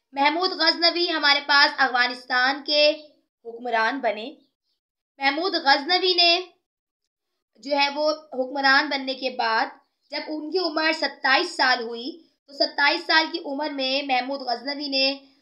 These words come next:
हमारे पास जो है वो एक ऐसी बड़ी सल्तनत कायम की जिसके अंदर वस्ती एशिया, हिंदुस्तान और अफगानिस्तान के बड़े हिस्से शामिल थे।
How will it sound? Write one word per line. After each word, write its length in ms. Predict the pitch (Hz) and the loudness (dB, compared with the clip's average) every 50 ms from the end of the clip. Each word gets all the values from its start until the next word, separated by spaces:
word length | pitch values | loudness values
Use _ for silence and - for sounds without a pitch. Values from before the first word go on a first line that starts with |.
| _ _ - | _ _ -8
हमारे 300 | 262 269 262 262 277 294 | -2 0 2 2 2 0
पास 280 | 294 294 277 262 262 254 | 0 0 0 0 0 -2
जो 120 | - 269 | -2 -2
है 140 | 269 254 254 247 | -2 -2 -2 -4
वो 240 | 254 277 294 302 302 302 - _ _ _ _ _ _ _ _ _ _ | -6 -6 -6 -6 -6 -8 -12 _ _ _ _ _ _ _ _ _ _
एक 220 | 269 269 269 269 - 277 | -6 -6 -6 -2 0 0
ऐसी 560 | 262 262 269 - - 320 320 330 330 - - | 2 2 0 -4 -4 -4 -2 -2 -2 -2 0
बड़ी 260 | 254 240 262 294 311 294 | 0 0 0 -2 -4 -6
सल्तनत 560 | - - 262 240 240 - 277 302 330 330 320 - | -4 -4 -4 -4 -2 -2 -2 -2 -2 -2 -2 -2
कायम 240 | 285 254 247 247 247 | -2 -2 -2 -4 -6
की 220 | 247 - 254 254 277 339 370 - - _ _ _ _ _ | -10 -12 -10 -6 -6 -6 -8 -8 -12 _ _ _ _ _
जिसके 340 | - 302 311 - - 370 359 | -4 -4 -4 -2 -2 -2 0
अंदर 540 | - 294 294 294 277 302 302 311 320 339 339 - - _ _ _ _ _ 240 | 0 0 0 0 0 2 2 4 2 2 0 -6 -12 _ _ _ _ _ -8
वस्ती 300 | 247 247 247 - 302 285 - 247 247 | -8 -8 -8 -8 -10 -8 -4 -2 0
एशिया, 420 | 240 - - - 277 262 262 269 285 330 - - - _ _ - | 0 0 0 0 0 2 2 2 2 0 -2 -10 -20 _ _ -16
हिंदुस्तान 760 | 247 254 247 262 277 269 269 - 277 254 254 247 254 294 311 - - _ _ _ _ _ _ _ _ _ - | -16 -12 -10 -8 -8 -8 -6 -4 -2 0 0 0 0 -2 -4 -8 -14 _ _ _ _ _ _ _ _ _ 0
और 280 | 247 247 254 254 262 | 4 6 6 6 6
अफगानिस्तान 1080 | 269 - - - _ - 262 240 247 254 247 254 262 254 - - 262 240 247 262 285 294 | 4 2 -4 -14 _ -8 -6 -4 -2 -2 -2 -2 -2 -6 -6 -4 -2 0 2 0 0 -2
के 240 | 285 294 285 294 294 277 226 | -4 -4 -2 -2 -2 -2 -2
बड़े 240 | 240 226 240 269 294 | -2 -2 -2 -2 -2
हिस्से 420 | 277 247 254 - - 262 262 302 415 453 - | -2 -4 -8 -8 -6 -2 -2 -2 -2 -4 -6
शामिल 480 | - - - 269 247 247 247 254 233 233 - | -6 -4 -4 -2 -2 -2 -4 -6 -8 -8 -8
थे। 100 | 214 | -10